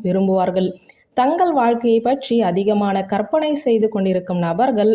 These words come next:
தங்கள் துணை மீது அளவு கடந்த அன்பை வைத்திருக்கும் நபர்கள், அவர்களால் ஏமாற்றப்படும் போது அளவிலா துயரம் அடைகிறார்கள். வேதனையால் உடைந்து தொலைந்து போவது மற்றும்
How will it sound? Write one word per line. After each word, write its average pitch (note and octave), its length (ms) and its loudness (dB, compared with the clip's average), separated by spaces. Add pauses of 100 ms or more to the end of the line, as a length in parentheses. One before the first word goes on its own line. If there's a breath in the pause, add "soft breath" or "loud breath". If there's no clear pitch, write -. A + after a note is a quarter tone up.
(500 loud breath)
தங்கள் C4+ 320 2
துணை C#4+ 180 2 (140)
மீது A#3 260 2 (200)
அளவு G3+ 220 2 (120)
கடந்த G#3 320 0
அன்பை C#4+ 320 2
வைத்திருக்கும் A3+ 640 0
நபர்கள், G#3+ 460 0 (520 loud breath)
அவர்களால் A3+ 480 2 (100)
ஏமாற்றப்படும் B3+ 760 0
போது F#3 220 2 (220)
அளவிலா G3+ 380 0 (120)
துயரம் C#4 420 2
அடைகிறார்கள். G3 640 0 (680 soft breath)
வேதனையால் B3+ 720 2
உடைந்து A#3 360 2 (140)
தொலைந்து C4 420 2
போவது G#3 420 2
மற்றும் G#3+ 300 -2